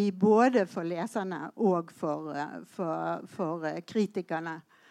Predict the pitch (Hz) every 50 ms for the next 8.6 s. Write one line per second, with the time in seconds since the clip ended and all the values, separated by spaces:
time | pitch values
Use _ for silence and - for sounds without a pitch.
0 | _ - - - - _ _ - 220 226 220 - - - 233 220 214 247 233 233
1 | 220 214 175 - - - _ _ _ _ - - - - 196 - - - 180 -
2 | 226 214 214 214 214 214 240 233 202 180 180 165 165 170 - - 196 180 208 202
3 | 185 185 180 175 175 175 160 160 165 156 160 165 170 - - - 220 208 208 214
4 | 220 208 180 202 196 - 196 175 175 - - - - - - 202 - - - _
5 | - - 175 170 - - 170 - - - 160 - 156 - _ _ _ _ _ _
6 | - - _ _ - 277 302 311 - 294 269 247 233 240 247 240 240 - 330 277
7 | 277 269 254 233 208 214 233 233 233 294 285 254 240 247 254 247 247 233 233 226
8 | - - 226 247 247 240 226 233 226 214 214 214